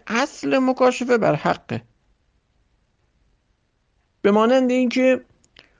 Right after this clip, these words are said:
حجیت کلام معصوم برای ما مسجل شده. حالا بحث می‌کنیم، می‌گیم چی؟ تواتر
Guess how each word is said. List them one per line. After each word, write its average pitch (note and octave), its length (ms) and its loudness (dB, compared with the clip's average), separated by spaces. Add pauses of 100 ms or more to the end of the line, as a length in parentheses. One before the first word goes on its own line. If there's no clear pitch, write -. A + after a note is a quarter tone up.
(160)
حجیت G3 640 2
کلام F#3+ 580 0
معصوم F#3+ 640 -2
برای G3 320 4
ما A3+ 240 2
مسجل F3+ 640 0
شده. G3 600 0 (260)
حالا B3+ 220 2
بحث B3 420 2
می‌کنیم، F3+ 500 -2 (280)
می‌گیم G#3+ 300 0
چی؟ B3 380 0 (240)
تواتر G#3 1120 2